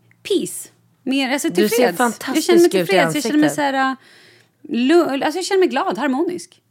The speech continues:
Speaker 2: Hur många såna här, eh, microneedling-behandlingar har du gjort?
Speaker 1: Jag har bara gjort en.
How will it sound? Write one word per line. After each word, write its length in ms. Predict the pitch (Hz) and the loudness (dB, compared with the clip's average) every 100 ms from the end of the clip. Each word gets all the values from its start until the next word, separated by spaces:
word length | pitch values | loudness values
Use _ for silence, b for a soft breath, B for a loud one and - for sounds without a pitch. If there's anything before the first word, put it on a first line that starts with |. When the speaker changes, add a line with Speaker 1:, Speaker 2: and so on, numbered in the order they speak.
| _ _ _ _ | _ _ _ _
Speaker 2:
Hur 160 | 247 277 | -2 0
många 840 | 269 233 208 202 196 190 185 180 180 | 2 0 0 -2 0 0 -2 -4 -8
såna 300 | - 190 185 | -6 -4 -2
här, 420 | 180 175 170 170 | -2 -2 0 0
eh, 40 | 170 | -2
microneedling-behandlingar 1600 | 180 175 175 - 175 175 180 165 170 170 165 165 202 196 165 151 | -2 -4 -8 -6 -4 -2 -4 -4 -4 -4 -4 -4 -4 -4 -4 -6
har 80 | 147 | -4
du 80 | 156 | 0
gjort? 60 | 226 | 0
Speaker 1:
Jag 60 | |
har 40 | 202 | 2
bara 100 | 196 | -2
gjort 220 | 202 - | -2 -6
en. 240 | 170 - | -8 -10